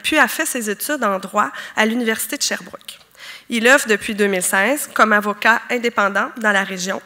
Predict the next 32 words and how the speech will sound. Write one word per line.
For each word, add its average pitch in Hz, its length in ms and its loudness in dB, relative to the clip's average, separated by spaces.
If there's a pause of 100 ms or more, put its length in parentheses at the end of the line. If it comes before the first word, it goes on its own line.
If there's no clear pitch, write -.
(380)
Il 208 140 -6
est 214 40 -2
spécialisé 294 680 2
dans 247 120 4
le 202 100 0
droit 202 200 2
criminel, 240 720 -2 (120)
la 208 160 2
défense 277 420 -2
des 226 120 -2
jeunes 220 240 0
contrevenants 202 680 -4 (280)
et 285 120 2
il 320 100 4
vient 277 260 4
en 226 100 2
aide 269 200 2
aux 220 80 -4
victimes 262 500 -4
d'actes 240 220 -2 (180)
criminels. 196 400 -4 (840)
Toujours 330 260 2
depuis 285 220 0
deux 240 80 0
mille 208 160 0
seize, 277 460 2
il 226 100 2
est 208 60 4
membre 233 320 4
du - 80 -6
conseil 226 340 -2
d'administration 247 960 -2